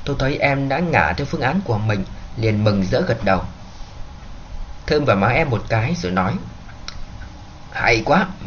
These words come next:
vậy chúng ta đi Nam Đức." Tối hôm đó chúng tôi nghỉ lại Bắc Khâu, sáng sớm hôm sau lại lên tàu hỏa đi Nam Đức. So với tưởng tượng của tôi, <coughs> Nam Đức rộng lớn và hiện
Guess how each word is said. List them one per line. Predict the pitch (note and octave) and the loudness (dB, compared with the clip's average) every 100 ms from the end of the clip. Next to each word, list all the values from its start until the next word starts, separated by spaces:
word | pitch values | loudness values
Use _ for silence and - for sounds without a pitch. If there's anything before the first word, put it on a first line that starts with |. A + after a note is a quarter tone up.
| E2+ | 2
vậy | G#2 G2+ G#2+ | 4 4 0
chúng | C#3+ | 0
ta | D3 | 2
đi | C3+ B2+ | 2 4
Nam | C3 | 4
Đức." | E3+ F#3 - - - - - - - - - - - - - - - - - | 4 2 -6 -10 -10 -8 -8 -8 -10 -8 -8 -8 -8 -4 -2 -2 -2 -2 0
Tối | A2 C#3 | 2 2
hôm | A#2+ A2+ | 4 4
đó | F#2+ C3 C#3 | 4 2 -2
chúng | C3+ | -2
tôi | C3+ C3 | 0 0
nghỉ | B2 G#2+ - | 2 0 2
lại | F2 - | 0 0
Bắc | - - | -4 0
Khâu, | C#3+ C#3 - - - | 0 0 -4 -12 -10
sáng | - C#3+ | -6 0
sớm | E3 F#3+ | 4 4
hôm | F3+ | 4
sau | E3 D#3+ D#3 | 0 -2 0
lại | C3 - | 0 0
lên | D3 E3+ | 0 0
tàu | A#2 G2+ | 0 2
hỏa | G2+ E2 | 2 2
đi | A#2 | 0
Nam | C#3+ C#3+ | -2 0
Đức. | G3 - - - - | -2 -2 -10 -10 -8
So | - A#2+ A2+ | -2 2 2
với | A2+ - | 2 0
tưởng | F#2+ D#2+ | -2 0
tượng | F#2+ | -4
của | - F#2+ - | -2 -6 -2
tôi, | C#3+ C3+ A#2 - - - | -2 -2 -6 -12 -2 6
<coughs> | - - - - - - - - - - - - - - - - - - - - - - - - - - | 8 8 4 -4 -8 -8 -8 -8 -8 -8 -8 -6 -6 -6 -8 -8 -8 -8 -8 -8 -8 -8 -8 -8 -8 -4
Nam | C#3+ | 0
Đức | E3+ - B2 | 2 2 2
rộng | - G#2+ | 2 2
lớn | A2 C#3+ E3 | 2 4 4
và | F#2+ | 4
hiện | F2 | 0